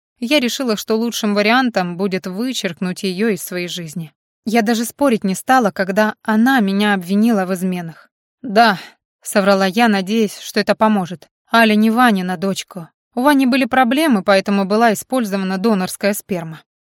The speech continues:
Мне было стыдно перед памятью мужа говорить такое, но ради того, чтобы больше никогда не встречаться со свекровью, я готова была сделать что угодно.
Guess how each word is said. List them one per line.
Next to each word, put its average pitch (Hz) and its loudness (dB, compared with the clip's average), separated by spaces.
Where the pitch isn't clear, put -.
Мне 240 4
было 240 0
стыдно 226 -2
перед 185 -6
памятью 196 -2
мужа 208 0
говорить 190 -2
такое, 226 -2
но 180 -4
ради 208 0
того, 220 0
чтобы 240 -2
больше 233 -2
никогда 233 0
не 175 -6
встречаться 190 -4
со - -10
свекровью, 202 -4
я 240 0
готова 220 -2
была 185 -2
сделать 185 -4
что - -8
угодно. 170 -10